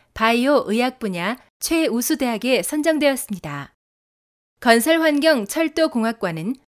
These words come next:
토목 분야 철도 특성화 대학에 선정되어 탄탄한 교육력을 자랑하고 있습니다. 특히 취업 분야에서 대학 창조 일자리 센터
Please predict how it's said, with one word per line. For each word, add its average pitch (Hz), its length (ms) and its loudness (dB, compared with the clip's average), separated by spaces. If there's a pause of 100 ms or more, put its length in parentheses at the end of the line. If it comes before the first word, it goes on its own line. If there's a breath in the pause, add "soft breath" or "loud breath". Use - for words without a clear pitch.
(180)
토목 320 320 -2
분야 254 400 -2
철도 320 400 -2
특성화 320 480 0
대학에 247 340 0
선정되어 254 760 -2 (340 soft breath)
탄탄한 320 520 0
교육력을 240 760 0 (160 loud breath)
자랑하고 240 520 0
있습니다. 196 680 -4 (560)
특히 320 420 0
취업 339 300 0
분야에서 247 640 -2 (480)
대학 247 340 2
창조 320 380 0
일자리 247 460 0
센터 202 580 -6